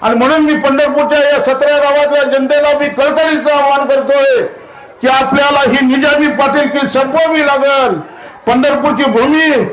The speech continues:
ही वारकऱ्यांची भूमी आहे, ही साधू संतांची भूमी आहे. पंढरपुरामध्ये इतके दादा आले, इतके दादागिऱ्या झाल्या, इतके गुंड जन्माला आले, परंतु पंढरपूर शहर आणि पंढरपूर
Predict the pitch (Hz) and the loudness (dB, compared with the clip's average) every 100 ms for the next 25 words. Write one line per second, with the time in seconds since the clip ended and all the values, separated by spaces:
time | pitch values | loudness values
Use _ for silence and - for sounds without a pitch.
0 | - - 247 254 302 311 294 302 294 269 | -10 -4 0 0 0 0 0 0 0 0
1 | 294 277 269 285 277 262 - - - - | 0 0 2 2 2 0 -2 -4 -12 -20
2 | - - 285 - 254 277 330 - 302 311 | -12 -4 -2 0 0 2 0 0 0 2
3 | 330 330 311 311 277 277 285 277 220 - | 0 0 0 0 0 0 0 0 0 -4
4 | - - - - - 226 262 285 233 277 | -8 -16 -18 -16 -4 -2 0 0 0 0
5 | 277 285 277 277 269 - 285 285 226 277 | 2 2 2 0 0 -2 0 0 2 0
6 | 294 294 277 277 269 - 294 262 269 277 | 2 2 2 0 -2 -2 -2 0 0 2
7 | 277 285 285 233 247 277 269 208 - - | 0 0 0 0 0 2 0 0 -4 -12
8 | - - 196 285 233 285 320 302 285 277 | -8 -6 -2 0 0 0 2 2 0 0
9 | 277 269 262 254 247 196 - - - - | 2 2 2 2 2 0 -2 -8 -12 -6
10 | 220 226 240 240 254 269 233 254 247 247 | -4 -2 -2 0 0 0 0 0 0 0
11 | 254 254 254 247 247 254 233 254 | 2 2 0 0 0 0 0 -2